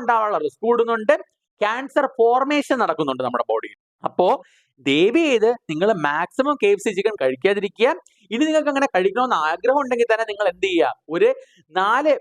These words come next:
അഞ്ച് മാസത്തില് ഒരിക്കൽ നിങ്ങൾ കഴിക്കുക. അതും എപ്പോഴും മനസ്സിലാക്കുക, നമ്മൾ കഴിക്കുന്ന ക്വാണ്ടിറ്റിയും വളരെയധികം ഇമ്പോർട്ടന്റ് ആണ്. കാരണം ഒരു പീസ് കെ എഫ് സി ചിക്കൻ്റെ അകത്ത് തന്നെ ഏകദേശം അഞ്ഞൂറ് കാലറി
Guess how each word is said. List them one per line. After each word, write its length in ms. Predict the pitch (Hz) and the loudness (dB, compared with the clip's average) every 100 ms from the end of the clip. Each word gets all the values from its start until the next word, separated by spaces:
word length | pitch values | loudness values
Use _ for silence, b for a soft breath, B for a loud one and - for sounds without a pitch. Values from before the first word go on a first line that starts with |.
| - - 170 | -4 -8 -8
അഞ്ച് 220 | 190 262 185 | -2 -2 0
മാസത്തില് 600 | 156 180 - 233 196 233 294 - 175 | 2 0 -2 -2 0 0 0 0 0
ഒരിക്കൽ 340 | 233 - 269 | 0 -2 -2
നിങ്ങൾ 160 | 233 208 180 | 0 0 0
കഴിക്കുക. 420 | 131 - 180 233 349 _ _ 135 | -4 -6 -4 -4 -4 _ _ -6
അതും 280 | 151 156 320 - 143 | -2 -2 -2 -2 -6
എപ്പോഴും 420 | - 233 294 330 | 0 2 2 0
മനസ്സിലാക്കുക, 540 | 233 208 220 202 - 247 294 | -4 -2 -2 0 0 -2 -2
നമ്മൾ 180 | 156 190 214 196 | -2 -2 0 -2
കഴിക്കുന്ന 360 | 180 180 226 233 | -2 -2 -4 -2
ക്വാണ്ടിറ്റിയും 560 | 165 151 190 240 269 262 | 0 0 0 -2 0 0
വളരെയധികം 420 | 220 214 226 214 202 | 0 0 0 0 0
ഇമ്പോർട്ടന്റ് 380 | 208 208 202 196 | 0 0 0 2
ആണ്. 140 | 214 311 _ _ _ - | 2 -2 _ _ _ -4
കാരണം 280 | 214 262 302 226 | -2 0 0 0
ഒരു 180 | 254 349 | 0 2
പീസ് 240 | 349 330 349 | 2 0 2
കെ 80 | 240 | 2
എഫ് 100 | 240 | 2
സി 80 | 247 214 | -2 -2
ചിക്കൻ്റെ 240 | 233 233 | 0 2
അകത്ത് 200 | 220 214 214 | 0 2 0
തന്നെ 140 | 220 220 | 2 2
ഏകദേശം 300 | 220 233 190 | 4 2 0
അഞ്ഞൂറ് 380 | 180 208 247 262 202 | -6 -4 0 2 2
കാലറി 260 | 185 170 | 2 0